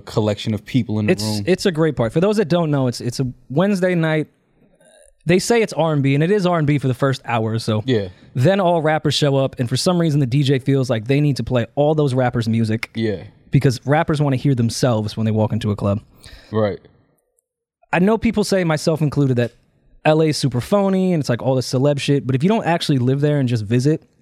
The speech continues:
Speaker 1: Mm-hmm.
Speaker 2: people underestimate how fun it is to be phony.
Speaker 1: Yeah.
Speaker 2: Like, I really enjoyed that Wednesday night of, like, pretending to like people. And,
Speaker 1: Mm-hmm.
Speaker 2: and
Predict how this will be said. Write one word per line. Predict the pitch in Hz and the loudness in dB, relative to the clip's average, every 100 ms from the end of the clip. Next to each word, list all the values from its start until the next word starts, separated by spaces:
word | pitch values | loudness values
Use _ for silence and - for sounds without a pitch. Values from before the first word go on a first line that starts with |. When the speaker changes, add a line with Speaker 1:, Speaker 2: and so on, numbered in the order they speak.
| - | -12
Speaker 1:
Mm-hmm. | 104 107 - _ _ _ _ | -8 -10 -12 _ _ _ _
Speaker 2:
people | - 185 233 - | 2 2 2 0
underestimate | 156 151 127 131 131 123 113 - | 0 0 0 0 0 0 0 -4
how | - 120 | -2 -2
fun | - - 123 | 0 0 2
it | 117 | 2
is | 110 | 0
to | - | -2
be | 107 | -6
phony. | - 110 73 - _ _ _ - | -2 -4 -4 -8 _ _ _ -8
Speaker 1:
Yeah. | 110 98 - _ _ _ _ _ - | -8 -8 -12 _ _ _ _ _ 0
Speaker 2:
Like, | 127 - | 0 0
I | 175 | 0
really | 202 202 175 | 2 2 2
enjoyed | 156 131 143 127 | 2 2 2 0
that | 120 | 0
Wednesday | 120 120 117 | 0 0 2
night | 117 117 104 | 2 2 0
of, | 117 107 | -2 -2
like, | 110 - | -2 0
pretending | 120 - 120 117 113 | -2 2 2 2 0
to | 113 | -2
like | 113 | -2
people. | 123 113 113 110 - _ - | -2 -2 -2 -2 -6 _ -2
And, | 113 | 0
Speaker 1:
Mm-hmm. | 123 135 | -2 0
Speaker 2:
and | 127 120 | 0 0